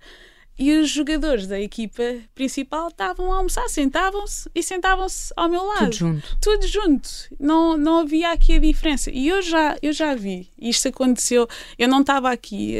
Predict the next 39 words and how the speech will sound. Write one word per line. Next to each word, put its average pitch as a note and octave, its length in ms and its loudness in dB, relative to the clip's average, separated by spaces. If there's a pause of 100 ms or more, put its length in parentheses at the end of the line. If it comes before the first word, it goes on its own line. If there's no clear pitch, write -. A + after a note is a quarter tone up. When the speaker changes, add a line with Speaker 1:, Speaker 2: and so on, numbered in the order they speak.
Speaker 1:
a G3+ 40 0
jogar, F#3 400 -2
mas G#3+ 200 -2
tinha C#4 180 6
uma C4+ 160 4
colega G#3+ 380 0
minha F#3+ 220 0
de - 80 -10
seleção G3+ 600 -4 (600)
em D4 160 4
que G#3 360 -2 (720)
queria D4+ 260 6
pedir A#3 220 -2
uma A3 140 2
fotografia A#3 640 0
com G#3 240 0
um F#3+ 40 0
colega, F#3+ 540 2 (680)
um C#4+ 180 0
colega, B3+ 420 -4
um G#3 240 -2
colega G#3 400 -2
de F3+ 160 -8
clube, A4+ 300 0 (260)
Speaker 2:
Uhum. D3+ 260 0 (220)
Speaker 1:
mas, G3+ 320 -4 (480)
e D#4+ 140 6
havia E4+ 200 4
uma F4+ 140 6
barreira. D#4 580 2 (220)
E D4+ 100 6
então E4+ 220 6
a E4 60 0
fotografia E4 720 -4
é F#3+ 220 -4 (520)
ela A3 300 2
de G#3+ 100 -2
um C4 140 4
lado E4 280 6